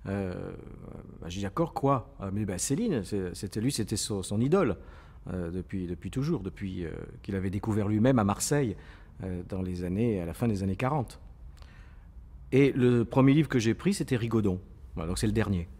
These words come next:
que Céline a écrit, comme vous savez. Et là, j'ai eu ce, ce, c'est même pas vraiment un choc, puisque ça, c'était totalement accordé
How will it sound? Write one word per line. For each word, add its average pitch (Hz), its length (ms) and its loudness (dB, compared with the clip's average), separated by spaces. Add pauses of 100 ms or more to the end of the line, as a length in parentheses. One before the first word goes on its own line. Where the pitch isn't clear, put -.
(440)
que 90 100 -4
Céline 95 260 -2
a 85 60 0
écrit, 82 260 -6
comme 80 140 -8
vous 73 80 -12
savez. - 260 -8 (720)
Et 85 60 0
là, 117 80 8
j'ai 101 160 4
eu 107 180 4
ce, 92 240 -2
ce, 73 240 -4
c'est - 140 0
même 131 160 6
pas 151 100 6
vraiment 139 240 6
un 151 80 6
choc, 240 300 6
puisque 156 340 0
ça, - 160 2
c'était 147 320 2
totalement 180 600 4
accordé 147 520 6